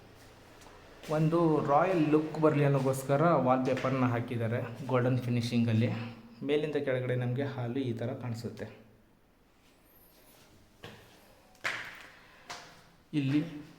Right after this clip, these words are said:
ಎರಡು ಬೆಡ್‌ರೂಮ್ ಬರುತ್ತೆ, ಒಂದು ಮಾಸ್ಟರ್ ಬೆಡ್‌ರೂಮ್, ಒಂದು ಚಿಲ್ಡ್ರನ್ ಬೆಡ್‌ರೂಮು. ರೈಟ್ ಸೈಡಿಗಿರೋದು ಮಾಸ್ಟರ್ ಬೆಡ್‌ರೂಮು, ಎಡಭಾಗದಲ್ಲಿ ಇರೋದು ಚಿಲ್ಡ್ರನ್ ಬೆಡ್‌ರೂಮು. ಎರಡರ ಮಧ್ಯ ವೆಂಟಿಲೇಷನ್ಗೆ ಈ ಥರ ಇದೆ. ಕಾರ್ನರ್ ಅಲ್ವಾ,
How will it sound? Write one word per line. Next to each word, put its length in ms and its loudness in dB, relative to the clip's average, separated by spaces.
ಎರಡು 280 2
ಬೆಡ್‌ರೂಮ್ 320 2
ಬರುತ್ತೆ, 280 0
ಒಂದು 280 0
ಮಾಸ್ಟರ್ 300 -4
ಬೆಡ್‌ರೂಮ್, 220 -2
ಒಂದು 160 -4
ಚಿಲ್ಡ್ರನ್ 260 -4
ಬೆಡ್‌ರೂಮು. 540 -8
ರೈಟ್ 160 0
ಸೈಡಿಗಿರೋದು 480 -4
ಮಾಸ್ಟರ್ 340 -6
ಬೆಡ್‌ರೂಮು, 520 -4
ಎಡಭಾಗದಲ್ಲಿ 680 -2
ಇರೋದು 260 -2
ಚಿಲ್ಡ್ರನ್ 380 0
ಬೆಡ್‌ರೂಮು. 360 -4
ಎರಡರ 220 0
ಮಧ್ಯ 320 0
ವೆಂಟಿಲೇಷನ್ಗೆ 680 -6
ಈ 80 -6
ಥರ 140 -8
ಇದೆ. 380 -8
ಕಾರ್ನರ್ 440 -2
ಅಲ್ವಾ, 460 -2